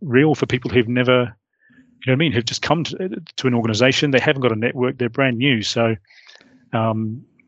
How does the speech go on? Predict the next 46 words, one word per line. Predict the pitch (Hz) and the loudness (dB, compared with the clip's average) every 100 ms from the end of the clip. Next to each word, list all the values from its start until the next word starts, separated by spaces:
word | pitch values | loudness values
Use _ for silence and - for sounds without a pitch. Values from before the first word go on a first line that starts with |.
| - - | -20 -4
you | 127 | 0
know, | |
we | 127 | 2
rely | 143 139 139 135 | 4 6 6 4
so | - 131 | 2 0
much | 117 - 117 | 0 -4 -6
on | 104 | 0
body | 156 160 | 2 4
language | 120 107 107 110 - _ _ _ _ - | 2 -2 -6 -6 -10 _ _ _ _ -8
and | 117 | -4
the | 113 | 0
ability | 110 127 120 127 | 4 4 4 -2
to | - | -2
be | 117 | 0
able | 110 110 | 0 -2
to | - | -2
observe | 107 101 120 120 117 | -4 2 4 4 2
people, | - 123 120 110 - | -2 -4 -2 -2 -4
um, | 113 107 107 107 | -4 -2 -4 2
day | 117 | 2
to | 107 | 4
day, | 123 131 135 135 - - - - | 4 6 4 0 -10 -20 -20 -10
to | - | 2
really | 123 123 | 2 2
find | - 123 123 | 0 0 2
out | 117 | 0
more | 120 107 | -2 0
about | 113 127 | 2 0
them | 117 113 110 113 | 0 -2 -2 -4
and, | 131 110 107 107 104 - - | -2 -2 -2 -4 -6 -6 -2
and | 113 110 - | -2 -2 -6
slowly | - - 131 | -2 4 4
build | 127 123 117 | 6 4 4
trust | - 135 - - | 0 0 -2 -4
and, | 110 113 | -4 -4
and | 139 110 | -6 0
find | 160 | 2
out | 156 | 2
who | 143 | 0
they | 113 117 | 2 4
are. | 156 107 - _ _ _ _ _ _ _ _ - - - - _ _ _ _ _ - | 4 2 -8 _ _ _ _ _ _ _ _ -20 -20 -20 -20 _ _ _ _ _ 0
But | 131 | 2
in | 120 | 2
the | 117 | 2
virtual | 190 220 131 | 0 2 0
world, | 104 110 117 139 | 2 -2 -2 -8